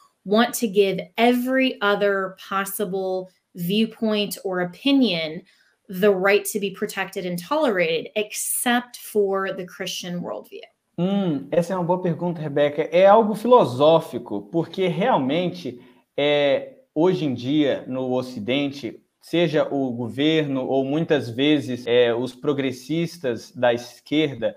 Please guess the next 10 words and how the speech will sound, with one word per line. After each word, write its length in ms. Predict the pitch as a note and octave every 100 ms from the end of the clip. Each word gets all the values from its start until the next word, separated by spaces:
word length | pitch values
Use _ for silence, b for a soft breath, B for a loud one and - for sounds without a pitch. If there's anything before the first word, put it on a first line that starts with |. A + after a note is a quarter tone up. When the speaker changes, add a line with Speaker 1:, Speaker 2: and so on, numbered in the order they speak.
| -
Speaker 2:
acabam 500 | B2 - E3 F3+ G3
advogando 640 | F#3+ D3+ D3+ C3 D#3 F3+
princípios 760 | F3+ C3+ B2 - F#3 F3+ A#2 -
de 400 | C3 B2 E3 D#3+ E3
tentar 560 | E3+ E3 F#3 F#3 F#3
proteger 960 | F3+ F#3+ F#3 C3+ G#2 D3 F3 E3+ D#3+ -
todas 360 | - C4+ C4+ F#3+
as 180 | F3+ C#3
outras 340 | F#3 F3+ E3
perspectivas 1200 | - D#3 - - D3+ - - F3 F3 C#3+ B2 -